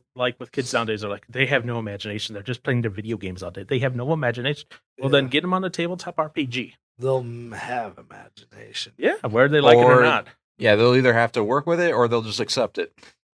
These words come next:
Speaker 1: Yep. It's like, "Oh, look, a beige map on the ground with grids." Okay. But you add some imagination. You're like, "Okay, uh, Aaron's barbar, just barbar-, barbarian, goes and kills things." And, uh,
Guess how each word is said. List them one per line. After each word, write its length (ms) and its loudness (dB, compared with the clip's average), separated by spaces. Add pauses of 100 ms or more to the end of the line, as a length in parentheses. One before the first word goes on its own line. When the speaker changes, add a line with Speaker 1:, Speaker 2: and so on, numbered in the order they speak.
(280)
Speaker 1:
Yep. 340 0 (300)
It's 180 -6
like, 220 2
"Oh, 120 4
look, 340 4 (160)
a 100 2
beige 360 6
map 340 2
on 140 0
the 60 -4
ground 340 2
with 140 -2
grids." 520 2 (240)
Okay. 540 4 (220)
But 180 2
you 120 4
add 200 4
some 180 -6
imagination. 580 -2
You're 40 -6
like, 160 -2
"Okay, 320 0 (260)
uh, 440 0
Aaron's 360 4
barbar, 600 0
just 480 -6
barbar-, 440 -4
barbarian, 600 0
goes 260 -2
and 160 -8
kills 300 -4
things." 360 -4
And, 300 -4
uh, 320 -8